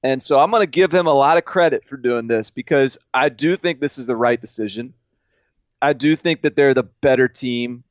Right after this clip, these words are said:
with Trevor Lawrence, and I think that they will be that much more prepared. Like, if you throw Trevor Lawrence in, in the playoffs,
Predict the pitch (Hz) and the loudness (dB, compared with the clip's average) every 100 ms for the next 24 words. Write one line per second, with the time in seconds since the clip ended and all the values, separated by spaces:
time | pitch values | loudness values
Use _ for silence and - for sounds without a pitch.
0 | - 127 - 139 123 117 117 123 143 - | -6 -6 -2 0 2 2 2 2 0 -6
1 | - _ _ _ - 180 196 180 170 - | -12 _ _ _ -2 2 2 2 0 -2
2 | 185 - 170 - 156 156 147 139 147 131 | -4 -2 -4 2 4 4 0 0 -2 -2
3 | 143 143 139 127 - _ _ _ _ - | -2 0 0 -2 -8 _ _ _ _ -2
4 | 175 185 170 170 151 160 160 156 160 - | 0 0 0 -2 -2 -4 -2 -2 -2 0
5 | 156 165 160 208 254 262 240 - 202 180 | 2 2 0 -4 -2 0 0 2 0 2
6 | 165 175 165 147 151 147 139 143 _ _ | 2 0 0 -2 0 0 -4 -18 _ _
7 | _ _ _ _ _ _ _ - - 160 | _ _ _ _ _ _ _ -16 -6 -2
8 | 135 - 156 170 120 127 - - | -2 0 2 4 2 0 -8 -20